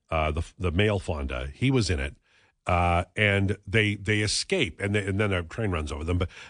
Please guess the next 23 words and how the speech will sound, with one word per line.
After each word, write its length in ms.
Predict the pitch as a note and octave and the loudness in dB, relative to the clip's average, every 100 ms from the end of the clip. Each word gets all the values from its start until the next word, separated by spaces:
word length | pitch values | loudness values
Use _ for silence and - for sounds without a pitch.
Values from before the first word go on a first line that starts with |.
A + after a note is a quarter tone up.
| - | -6
but 220 | G#2 G#2+ - - | -2 -2 -2 -8
they, 220 | A#2 A#2+ - G#2+ - | 0 0 -2 -8 -8
they, 400 | A#2 A2 A2+ A2 - _ | -6 0 0 -2 -8 _
everything 840 | C3+ D#3+ E3 G3 E3 D#3+ C#3 C#3 C#3 | 0 0 2 0 2 2 4 2 2
is 180 | A2 G2 | 0 0
being, 720 | E2 A2 G#2+ G#2 G2+ G#2 F#2+ - _ _ _ _ _ F#3+ | 0 0 2 0 0 -2 -2 -6 _ _ _ _ _ -2
everything 640 | G3 E3 G#2 D#2+ G#1+ A1 _ _ _ - | 0 0 0 -2 -4 -12 _ _ _ 0
is 180 | A#2+ F2 | 0 4
being 280 | B2 A2+ | 2 4
risked 340 | G#2 A2+ - - A2 | 2 2 0 -4 0
on 160 | G#2+ | 2
this 240 | G#2+ A2 G#2+ | 2 2 0
year 180 | G#2 | 0
by 140 | F#2+ F#2 | 2 2
the 160 | E2+ | 2
Edmonton 300 | E2 E2+ E2+ | 2 2 0
Oilers. 340 | D#2 A#1+ B1 - | 0 -2 -8 -2
And 140 | G#2 | 0
what 160 | A2+ D3 | 0 0
that 180 | G#3 F3 | -2 -2
tells 280 | F3+ E3 F#2+ | -2 -2 -2
you 120 | C2+ | -4
is 200 | C#2 | -6